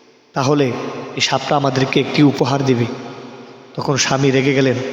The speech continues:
বললেন, "তোমার কি মাথা নষ্ট হয়ে গেছে নাকি? সাপ এটা বলছো তুমি কীভাবে বলছো? সাপে তো ফুসফুস করতেছে এটা থেকে বের হওয়ার জন্য,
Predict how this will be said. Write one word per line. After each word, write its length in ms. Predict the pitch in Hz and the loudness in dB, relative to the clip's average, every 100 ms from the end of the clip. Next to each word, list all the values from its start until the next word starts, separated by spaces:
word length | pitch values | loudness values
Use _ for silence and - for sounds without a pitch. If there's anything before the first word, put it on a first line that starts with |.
| - - - | -10 -12 -4
বললেন, 240 | 135 131 127 | 0 2 2
"তোমার 220 | 135 123 | 0 -2
কি 140 | 123 | 0
মাথা 220 | 127 120 | -2 0
নষ্ট 200 | - - | 0 0
হয়ে 160 | 143 135 | 2 2
গেছে 180 | 131 139 | 0 0
নাকি? 280 | 139 139 120 - - - - - - - - - - | -2 0 -2 -4 -12 -14 -16 -18 -20 -20 -20 -20 -6
সাপ 400 | - - 160 160 | -2 2 2 0
এটা 160 | 160 156 | 0 0
বলছো 240 | 151 135 | 0 0
তুমি 160 | 139 147 - | 0 0 2
কীভাবে 300 | 147 147 139 | 2 2 2
বলছো? 420 | 131 131 131 123 - - - - | 0 0 0 0 -4 -12 -12 -6
সাপে 280 | - 139 | -4 -2
তো 120 | 147 - | 0 0
ফুসফুস 440 | 151 - - 175 | -2 -2 -2 -2
করতেছে 380 | - 139 - 139 | 0 -2 0 0
এটা 120 | 135 | 0
থেকে 180 | 127 131 | 2 0
বের 220 | 127 147 | 2 2
হওয়ার 200 | 131 135 | 2 2
জন্য, 300 | 131 123 120 | 2 2 -2